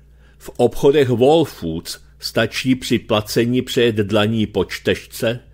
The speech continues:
a systém najde váš účet Prime, uplatní příhodné nebo případné slevy a strhne částku z kreditní karty, kterou máte zaregistrovanou na svém účtu.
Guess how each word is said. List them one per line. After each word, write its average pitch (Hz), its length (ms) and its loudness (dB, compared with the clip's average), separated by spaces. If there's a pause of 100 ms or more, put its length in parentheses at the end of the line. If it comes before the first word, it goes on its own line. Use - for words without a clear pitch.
(260)
a 92 100 -10
systém 117 560 0
najde 117 360 2
váš 113 440 -2
účet 107 500 -4
Prime, 95 420 -6 (500)
uplatní 113 600 2
příhodné 113 800 2 (140)
nebo 92 220 0
případné 98 640 -4
slevy 104 440 -2
a 104 100 -8
strhne 151 400 -2
částku 135 480 -2
z - 80 -4
kreditní 135 520 0
karty, 101 460 -2 (200)
kterou 117 440 4
máte 101 400 -2
zaregistrovanou 95 1120 -2
na 92 200 -4
svém 95 500 -6
účtu. - 420 -12